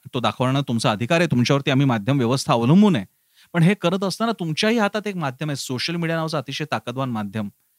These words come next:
तिथे तुम्ही काय बघता याचंच रिफ्लेक्शन, जसं समाजाचं प्रतिबिंब या आरशात, माध्यम नावाच्या आरशात उमटत असतं, तर हे लक्षात घ्या, सोशल मीडिया हा असाच आरसा आहे ज्याकडे आम्ही बघत असतो.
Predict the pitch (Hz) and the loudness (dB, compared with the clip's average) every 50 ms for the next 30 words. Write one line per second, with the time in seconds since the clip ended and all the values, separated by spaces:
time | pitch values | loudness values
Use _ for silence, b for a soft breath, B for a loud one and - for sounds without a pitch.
0 | b b b b b _ _ 175 156 - 226 226 - - 190 175 202 262 269 - | b b b b b _ _ -4 -2 0 -2 -2 -2 -4 0 0 0 0 2 2
1 | 226 233 226 196 185 - _ - 175 165 185 208 - _ _ _ _ 147 131 147 | 0 0 0 -2 -6 -4 _ -2 -2 -2 -2 -6 -12 _ _ _ _ -4 0 0
2 | 151 151 - - 247 208 - 160 160 143 - 180 175 165 - - 190 196 170 143 | 0 0 -2 -6 -6 -6 -4 -4 -4 -4 -6 -6 -6 -4 -4 -6 -6 -6 -4 -4
3 | 139 139 - - 190 165 143 175 220 b b b b b _ _ _ - - - | -4 -4 -2 -2 -2 -2 -2 -4 -6 b b b b b _ _ _ -18 -12 -4
4 | - 143 135 147 175 202 208 202 220 208 - - 226 226 233 240 240 220 - - | -2 0 2 2 2 2 2 2 2 0 0 0 0 2 2 2 2 0 -2 -8
5 | _ _ _ _ _ _ _ _ 180 180 170 233 240 240 254 247 247 254 254 240 | _ _ _ _ _ _ _ _ -2 0 0 0 0 2 2 2 2 4 4 6
6 | 240 226 208 175 165 - 208 208 180 185 180 165 147 156 180 190 190 185 180 175 | 6 4 4 4 2 0 -2 -2 0 0 -2 0 0 -2 -2 0 0 0 0 0
7 | 190 175 160 143 - 165 156 147 139 123 131 131 127 139 131 - 120 110 - - | 0 -2 -2 -2 -4 -6 -4 -4 -4 -4 -4 -4 -6 -6 -8 -8 -10 -12 -12 -12
8 | _ 120 120 123 160 208 214 - _ _ _ _ _ _ _ - 117 107 90 123 | _ -10 -10 -8 -10 -10 -12 -16 _ _ _ _ _ _ _ -12 -12 -10 -8 -6
9 | 120 120 113 - - 160 160 156 165 180 202 220 214 - - - 131 117 - 180 | -6 -6 -6 -4 -4 -4 -4 -2 -2 -2 -2 -2 -4 -6 -6 -6 -6 -4 -4 -4
10 | 175 180 175 160 151 160 175 202 185 135 180 123 120 131 - - 180 202 190 185 | -2 -2 -2 -2 -2 -2 -2 -2 -2 -2 -4 -4 -4 -4 -4 -2 -2 -2 0 -2
11 | 151 139 - 180 180 165 147 147 147 170 190 - - 131 131 135 139 160 175 170 | -2 -2 -2 -4 -4 -2 -2 -2 -2 -2 -6 -6 -2 0 2 2 4 4 2 2
12 | 147 135 131 - 113 104 - - _ - 90 | 0 -2 -2 -4 -6 -8 -10 -14 _ -20 -20